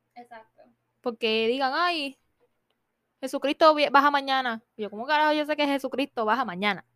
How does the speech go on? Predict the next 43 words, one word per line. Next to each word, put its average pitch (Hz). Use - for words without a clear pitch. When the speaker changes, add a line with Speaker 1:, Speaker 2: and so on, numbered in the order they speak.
Speaker 2:
¿Por 214
qué?". 220
Tú 208
me 214
tienes 269
que -
explicar 294
todo. 220
No 240
puedes 285
decir 277
Speaker 1:
Exacto. 302
Es 320
como, 415
es 330
como 381
el 359
tiempo 294
de, 311
hablando 269
de, 226
de, 277
de 262
las 277
teorías 254
y 247
de 233
todo 233
el 240
mundo 254
diciendo 240
diferentes 226
tipos 247
de 226
cosas. 202
Porque 226
mira 214
que 262
hay 269
gente 262
inventándose 240
unas 254
cosas 247